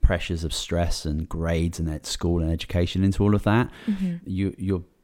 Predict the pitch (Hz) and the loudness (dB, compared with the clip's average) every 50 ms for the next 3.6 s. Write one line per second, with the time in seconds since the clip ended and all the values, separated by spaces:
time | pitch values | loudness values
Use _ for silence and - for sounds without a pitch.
0 | _ - - 92 - - _ _ _ - 107 101 107 101 95 - - - - 92 | _ -10 -8 -8 -8 -10 _ _ _ 2 2 4 4 2 0 0 -2 0 0 0
1 | 95 - - 82 87 73 - 87 90 87 - 92 85 80 - 76 - - - - | 0 -2 -2 -4 -2 -2 -2 -2 -2 -2 -2 -4 -4 -4 -6 -8 -10 -10 -10 -6
2 | - 92 85 87 87 87 87 80 - - - 82 82 82 - - 82 - - - | -4 -2 0 2 2 0 -2 -4 -6 -6 -4 -4 -2 0 0 0 0 0 0 0
3 | 90 101 - 214 220 220 214 202 196 185 180 180 | 2 2 4 4 4 2 2 0 -2 -2 -4 -6